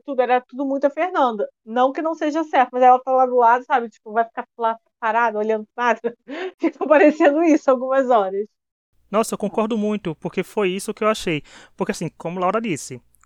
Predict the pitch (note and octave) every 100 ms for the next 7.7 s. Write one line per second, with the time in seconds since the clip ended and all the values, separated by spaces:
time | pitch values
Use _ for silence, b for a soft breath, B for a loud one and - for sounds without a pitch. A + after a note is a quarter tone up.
0 | _ E3+ D#3+ E3+ - D#3+ F3 F3+ F#3 -
1 | F3+ F3 E3+ F3+ G3+ A#3 G#3+ F3+ E3+ C3+
2 | C3 E3+ - F#3 - E3+ A3+ F3+ C#3+ -
3 | E3+ E3 E3 E3 E3+ - D3+ - G3 E3
4 | E3 - D#3+ D3+ E3 C#3+ D3+ D#3 D#3+ D3+
5 | D3 D#3 D3+ C#3 D3 D3 - D#3 E3 -
6 | D#3 E3 F3+ E3+ E3 F3 D#3 D#3 D3+ -
7 | D3+ F3+ D#3 D3 - E3 G#3